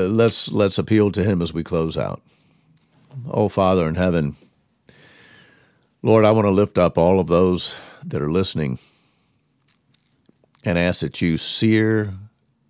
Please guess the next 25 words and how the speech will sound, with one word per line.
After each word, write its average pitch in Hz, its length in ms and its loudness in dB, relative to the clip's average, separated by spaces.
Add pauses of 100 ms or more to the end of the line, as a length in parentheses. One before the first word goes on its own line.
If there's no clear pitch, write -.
(420)
their 73 200 -2
hearts 92 580 -2
with 92 140 -6
the 85 80 -8
truth. 64 400 -8 (840)
Protect - 540 0
their 92 320 2 (480)
consciences 82 800 -2 (240)
that - 280 -4
they 110 180 6
don't 104 240 2
become 62 360 -6
seared. 50 360 -12 (420)
May 90 140 0
your 107 420 4
word 98 520 2
live 98 580 4
in 98 300 0
them, 98 320 0
and 90 260 -4
may 85 140 0
you 85 600 0 (320)
live 80 540 -2 (260)
in 76 280 -4
them. 69 360 -2